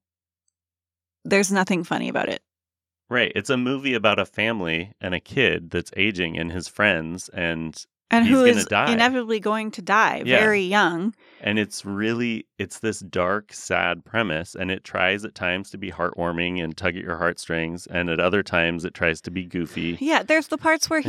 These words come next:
Speaker 1: he's,
Speaker 2: it
Speaker 1: like,
Speaker 2: doesn't
Speaker 1: hanging
Speaker 2: pull
Speaker 1: out with
Speaker 2: off
Speaker 1: his
Speaker 2: either
Speaker 1: friends,
Speaker 2: of
Speaker 1: and then
Speaker 2: them.
Speaker 1: he's, like, farting in a jar and
Speaker 2: Yeah.
Speaker 1: whatever, and they're, like, eating disgusting shit, and, and, and it,
Speaker 2: Which
Speaker 1: it's
Speaker 2: they just
Speaker 1: heartwarming
Speaker 2: stole
Speaker 1: because
Speaker 2: from Hook, right? That scene? Like, the
Speaker 1: No.
Speaker 2: hypercolor food that they're, like,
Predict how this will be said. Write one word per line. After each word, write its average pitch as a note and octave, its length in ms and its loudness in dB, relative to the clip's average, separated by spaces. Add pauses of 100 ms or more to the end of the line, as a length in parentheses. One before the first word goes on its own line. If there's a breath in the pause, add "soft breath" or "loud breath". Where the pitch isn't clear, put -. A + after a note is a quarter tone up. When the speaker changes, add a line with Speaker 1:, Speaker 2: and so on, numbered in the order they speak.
Speaker 1:
he's, B3+ 100 2
Speaker 2:
it C#4+ 40 -2
Speaker 1:
like, C#4 40 4
Speaker 2:
doesn't E3 200 6
Speaker 1:
hanging - 180 2
Speaker 2:
pull D3 100 8
Speaker 1:
out C#3+ 60 8
with C3+ 100 8
Speaker 2:
off C3 60 6
Speaker 1:
his A3+ 160 0
Speaker 2:
either - 100 -18
Speaker 1:
friends, A3+ 640 4
Speaker 2:
of - 60 -6
Speaker 1:
and G#3+ 120 2
then - 40 2
Speaker 2:
them. G#3 140 2
Speaker 1:
he's, G#3+ 180 -2
like, G3+ 160 2
farting G#3 460 2
in G3 80 -2
a F#3 80 -2
jar F3+ 520 6
and F3 320 -2
Speaker 2:
Yeah. G2+ 280 4
Speaker 1:
whatever, F3+ 520 2
and F3+ 140 0
they're, F3+ 180 0
like, F3+ 200 0
eating F#3 340 -2
disgusting F3+ 680 -2
shit, F3 340 0
and, F3 300 -6
and, F#3 200 -6
and A3 160 0
it, - 80 -6 (100)
Speaker 2:
Which C#3+ 280 4
Speaker 1:
it's C4+ 160 4
Speaker 2:
they D#3+ 80 8
just F4 240 8
Speaker 1:
heartwarming F4 120 6
Speaker 2:
stole E4+ 180 8
Speaker 1:
because B3+ 360 4
Speaker 2:
from D#3+ 120 4
Hook, E2+ 240 2
right? A2+ 320 0 (260)
That A2 200 0
scene? C3+ 360 -2 (200)
Like, G#2+ 180 0
the F#2+ 260 2
Speaker 1:
No. E3+ 520 -2
Speaker 2:
hypercolor G#2+ 600 0
food G#2 440 0
that G#2 160 -2
they're, G2 240 0
like, F2+ 360 -2